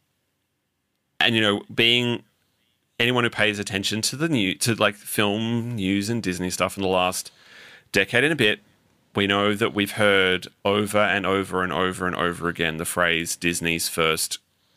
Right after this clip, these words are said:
gay, queer character, L G B T I Q plus character." And every fucking time, it's like a glance, a f-, point five second shot, someone putting their hand on somebody's shoulder. No,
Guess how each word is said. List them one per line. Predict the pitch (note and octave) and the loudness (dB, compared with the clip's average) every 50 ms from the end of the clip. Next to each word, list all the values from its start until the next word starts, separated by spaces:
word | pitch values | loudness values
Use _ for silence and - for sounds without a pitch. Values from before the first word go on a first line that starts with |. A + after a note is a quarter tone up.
| _ _ _ | _ _ _
gay, | - E2 E2 D#2+ D#2+ D#2+ D#2+ D#2 - _ _ | 0 0 2 2 2 0 -2 -4 -8 _ _
queer | - - - - E2+ E2+ D#2+ D2+ D2 C#2+ C2+ - - _ _ _ _ _ _ _ _ _ | -20 -18 -10 -6 -4 -2 0 2 0 0 0 -4 -8 _ _ _ _ _ _ _ _ _
character, | - - - F#2+ E2 C#2+ A#1+ - - - G#1+ - - _ _ - - _ - | -8 -2 0 0 0 0 -2 -4 -8 -10 -10 -10 -12 _ _ -20 -20 _ -4
L | - F2+ F#2+ | -2 -2 -2
G | F#2 F2+ | -2 -4
B | F2 F2+ | -4 -4
T | - - F2 | -2 -2 -4
I | E2+ | -4
Q | - - - | -4 -10 -10
plus | - F2+ - - | -8 -8 -8 -6
character." | - - E2 D2+ A#1 - - - - - _ _ - - _ _ _ _ _ _ _ _ _ | -4 -2 -2 -2 -4 -6 -12 -16 -18 -20 _ _ -20 -20 _ _ _ _ _ _ _ _ _
And | - F2+ F#2 | -4 -2 0
every | G#2 A#2+ D3 C#3+ | 0 0 0 0
fucking | - D#3 - - D#3+ | -2 -4 -4 -4 -6
time, | - - - F2+ F2+ D#2+ D2+ D2+ D2 D#2 - - _ _ _ _ _ _ _ _ _ _ _ _ _ _ _ _ _ _ _ _ - | -4 -4 -2 -2 -2 -2 -2 -4 -8 -10 -14 -18 _ _ _ _ _ _ _ _ _ _ _ _ _ _ _ _ _ _ _ _ -2
it's | F#2 F2 - - - - | -2 -2 -2 -2 -4 -2
like | F#2+ F2+ F2 E2 E2 - - | 0 2 2 2 0 -2 0
a | - E2 D#2+ | 0 0 0
glance, | - - E2+ F2 F#2 G2 G2+ A2+ C#3+ F3+ G3+ - - - - - - - - _ _ _ _ _ _ _ _ _ _ _ _ _ _ _ | -2 -2 0 0 2 2 2 2 2 0 -2 -4 -2 -2 0 -2 -2 -4 -8 _ _ _ _ _ _ _ _ _ _ _ _ _ _ _
a | F2 | -2
f-, | E2 - - - - - _ | -2 -2 -6 -12 -14 -14 _
point | - - D3+ B2+ C3 - | -4 0 2 2 2 0
five | - - C#3 B2+ B2+ B2 | 0 2 2 2 2 2
second | - B2+ A#2 - A2+ G#2 | 0 -2 -2 -2 0 0
shot, | - - - A2 G#2+ - - - _ _ _ | 2 4 4 4 4 2 0 -6 _ _ _
someone | - - F2+ F#2 F#2 | -4 -2 -2 -2 -4
putting | - - F#2 F2 | -4 -2 -4 -2
their | E2 D2+ - | -2 -4 -4
hand | - - - - A2 A2 A#2 B2 B2+ | -4 -8 -4 0 2 2 2 2 0
on | B2 B2+ | -2 0
somebody's | - - B2 A#2 A#2 A#2 A#2 | 0 -2 0 2 2 2 2
shoulder. | - - - G#2 G2+ G2 G2 F#2+ F#2+ F#2+ | 2 2 2 2 2 2 0 0 -2 0
No, | F#2+ F#2+ G2+ G#2+ A2 A2+ B2 | 0 0 2 2 4 4 4